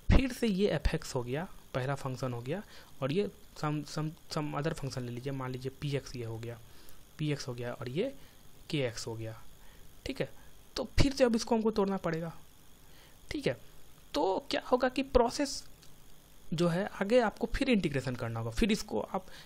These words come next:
किस पे तोड़िएगा, फिर इसका integration आपको किस तरह से निकालना होगा, Same ये एफ X जी X पे आया, तो फिर यही formula लगाना पड़ेगा, ये वाला formula, क्या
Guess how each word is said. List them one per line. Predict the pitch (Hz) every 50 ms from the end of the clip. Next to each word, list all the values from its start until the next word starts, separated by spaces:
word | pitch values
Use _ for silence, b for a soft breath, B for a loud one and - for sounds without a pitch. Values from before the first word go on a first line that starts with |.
| B B -
किस | 226 208
पे | - 151
तोड़िएगा, | - 180 147 131 120 117 117 117
फिर | - - - 208 208
इसका | 185 - - - - 190
integration | 180 175 170 185 180 175 156 190 185
आपको | 170 - 202
किस | - - 196 -
तरह | - -
से | - -
निकालना | 151 135 - 123 113 113 113 110
होगा, | 110 110 117 110 110 B B B B B B B B - - - - - - - -
Same | - - - 175 170 190 226 240 208 165 - - - - - - - - 151
ये | 147 160
एफ | 165 165 143 - -
X | 170 - 170
जी | 156 156
X | 165 160 -
पे | - 170
आया, | 160 170 196
तो | - 196
फिर | - - 185 180
यही | 165 143 151 147
formula | - - 139 139 139 135
लगाना | 131 135 135 131 131
पड़ेगा, | 127 - 131 127 127 127
ये | 123 127 131
वाला | 131 131 127 127
formula, | - - 123 123 120 120 123 123 - B B B B B B B B B B B -
क्या | 185 185 170